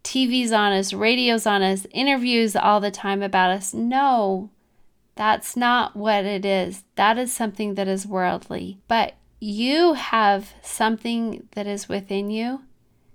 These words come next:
that can change this world for the better. And it is up to you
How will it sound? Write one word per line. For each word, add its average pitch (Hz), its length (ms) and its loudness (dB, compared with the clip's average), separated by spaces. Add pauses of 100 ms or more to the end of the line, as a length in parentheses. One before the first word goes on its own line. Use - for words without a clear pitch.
(460)
that 196 160 -6
can 214 200 -8
change 202 420 -4
this 190 320 -6
world 180 320 -2
for - 180 -8
the 170 120 -10
better. 196 400 -10 (920)
And 214 140 -6
it 214 40 -2
is 208 140 -4
up 190 200 -2
to 240 140 -4
you 208 640 -2